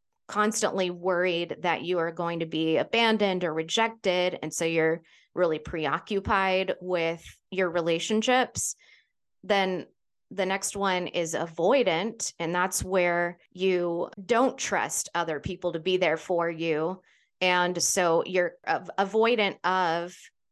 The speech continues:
close connections with people as a way of protecting yourself. And then the last one is disorganized, which is basically a combination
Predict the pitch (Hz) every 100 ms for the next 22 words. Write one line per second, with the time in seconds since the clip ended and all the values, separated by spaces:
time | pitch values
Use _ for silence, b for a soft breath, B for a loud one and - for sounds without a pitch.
0 | _ _ - 190 185 - 180 196 - 175
1 | 175 170 165 185 160 160 180 - 156 165
2 | 160 160 160 156 214 233 220 160 147 -
3 | 143 170 - - _ _ _ 208 202 208
4 | 185 185 - 190 180 151 - 175 165 160
5 | 151 220 196 190 165 160 - - 175 -
6 | 254 208 185 165 151 - 196 175 151 160
7 | 180 - 160 143